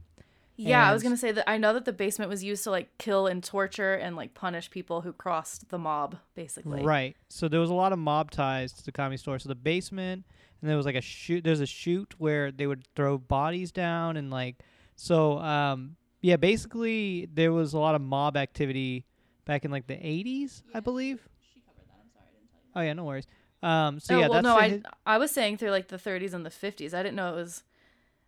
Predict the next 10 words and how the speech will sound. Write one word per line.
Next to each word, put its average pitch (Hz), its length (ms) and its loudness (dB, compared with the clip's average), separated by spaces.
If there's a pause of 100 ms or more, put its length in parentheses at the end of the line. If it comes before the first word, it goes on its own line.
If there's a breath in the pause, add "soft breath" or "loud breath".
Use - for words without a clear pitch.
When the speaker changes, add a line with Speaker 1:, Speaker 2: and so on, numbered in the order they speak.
(120)
Speaker 1:
I 202 120 0
didn't 220 140 -2
read 196 120 -2
anything 196 200 -6
about 175 160 -2
the - 120 -8
eighties. 185 500 -8
Speaker 2:
I 180 100 2
think 277 400 -6
maybe, 233 760 -4